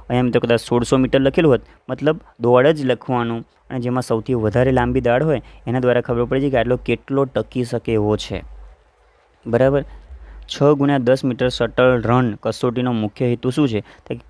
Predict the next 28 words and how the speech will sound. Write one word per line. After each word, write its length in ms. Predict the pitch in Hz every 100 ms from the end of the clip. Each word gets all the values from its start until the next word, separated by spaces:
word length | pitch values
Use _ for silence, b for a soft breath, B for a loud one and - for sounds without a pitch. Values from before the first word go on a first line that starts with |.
| -
ખેલાડી 560 | 120 131 143 139 135
કેટલો 320 | 127 123 123
ચપળ 480 | 123 - 117 - 139
છે 280 | 127 131 123
એનું 280 | 120 123 117
માપન 380 | 104 101 110 107
કરવું. 320 | 104 - 95
બરાબર, 240 | 120 143 170
અહીંયા 200 | 131 127
ઉપર 240 | 107 113
આવી 180 | 107 104
ગયું 160 | 101 101
ચપળતાનું 500 | 107 107 107 110 110
માપન 300 | 107 - 110
માટે 220 | 110 127
છ 180 | - 104
ગુણ્યા 280 | 104 110
દસ 200 | 107 113 123 -
શટલ 360 | 104 - 107
રન. 240 | 104 101 98 - - - - - - - - - _ _ B B B -
મિત્રો 300 | 139 135 165
દડા 360 | 123 110 123
ફેંકની 360 | 139 135 131 135
રમત 300 | 123 120 131
હોય 80 | 151
એમાં 220 | 127 127
ત્રણ 540 | - - 127 131 143 -
આપણને 340 | 113 123 127